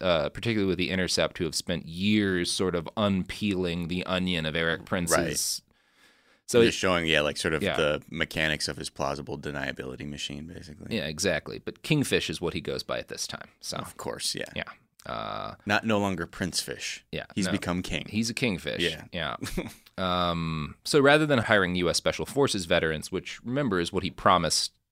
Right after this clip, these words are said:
Speaker 1: to do and why he said that he wasn't a mercenary warlord, is 'cause he was
Speaker 2: Oh, right,
Speaker 1: yeah.
Speaker 2: 'cause I hire American
Speaker 1: Yeah,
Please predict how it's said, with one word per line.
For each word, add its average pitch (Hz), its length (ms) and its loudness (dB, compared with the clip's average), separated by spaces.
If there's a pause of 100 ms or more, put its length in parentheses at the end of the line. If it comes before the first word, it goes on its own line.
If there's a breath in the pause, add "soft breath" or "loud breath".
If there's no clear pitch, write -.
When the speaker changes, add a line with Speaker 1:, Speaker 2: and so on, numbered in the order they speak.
(160)
Speaker 1:
to 92 100 -8
do 85 280 2
and 80 100 -2
why 80 120 0
he 80 80 -2
said 80 240 0
that 76 120 -2
he 80 80 -2
wasn't 73 440 -4
a 73 60 -8
mercenary 82 480 0
warlord, 85 640 2
is - 80 -14
'cause - 200 -10
he - 80 -8
was - 220 -10
Speaker 2:
Oh, 156 140 10
right, 123 140 10
Speaker 1:
yeah. 98 80 6
Speaker 2:
'cause 98 160 6
I 117 200 10
hire 87 360 6
American 110 540 6
Speaker 1:
Yeah, 80 60 -2